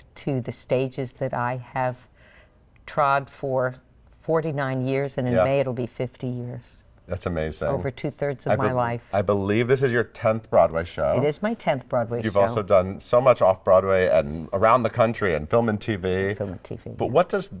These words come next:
Speaker 2: this mean to you, this moment and this role?
Speaker 1: Everything.
Speaker 2: Yeah.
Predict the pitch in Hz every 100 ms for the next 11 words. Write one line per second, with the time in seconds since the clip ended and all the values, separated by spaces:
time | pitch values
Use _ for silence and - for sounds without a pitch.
0 | 95 107 110 - - - _ _ _ -
1 | 98 92 92 87 90 82 71 95 - 85
2 | 71 65 60 53 80 180 - 160 - 147
3 | 120 - 85 78